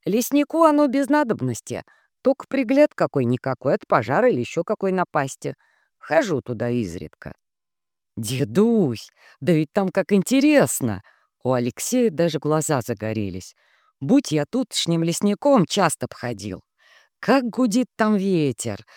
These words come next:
Такое звучание нигде больше не услышишь. Или не ветер,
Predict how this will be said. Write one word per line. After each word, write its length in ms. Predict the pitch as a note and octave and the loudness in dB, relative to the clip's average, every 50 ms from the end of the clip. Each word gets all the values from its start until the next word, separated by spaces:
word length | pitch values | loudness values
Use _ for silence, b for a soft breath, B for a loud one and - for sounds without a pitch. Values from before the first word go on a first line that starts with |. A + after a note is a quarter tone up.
| b b b | b b b
Такое 360 | - D3+ - - F3+ F3 E3+ | -8 -6 -2 0 0 0 0
звучание 680 | C#3 D#3+ D#3 E3 D3+ - F3 G3+ A#3 B3+ B3 G#3+ F3+ | 0 0 -2 -2 -2 0 0 2 4 4 4 4 4
нигде 380 | F3 F#3 G#3 G3 F#3 F#3 A3 G3 | 4 2 2 2 2 2 2 2
больше 360 | C#3+ C#3 C3+ A2+ - - B2+ | 2 0 -2 -2 -2 -4 -2
не 140 | A#2+ A#2+ B2 | 0 0 0
услышишь. 680 | B2 A2+ - - A#2 A2+ G2+ - - - - - - _ _ _ _ _ _ _ _ _ _ _ _ _ | 0 -2 -4 -6 -8 -8 -8 -10 -12 -14 -16 -16 -18 _ _ _ _ _ _ _ _ _ _ _ _ _
Или 180 | - F#3 G#3+ G#3 | 2 4 4 4
не 200 | E3 C#3 B2 F#2 | 2 2 -2 -4
ветер, 400 | G2 G#2+ C3+ G3+ - - G3+ | -4 -4 -4 -4 -2 -4 -6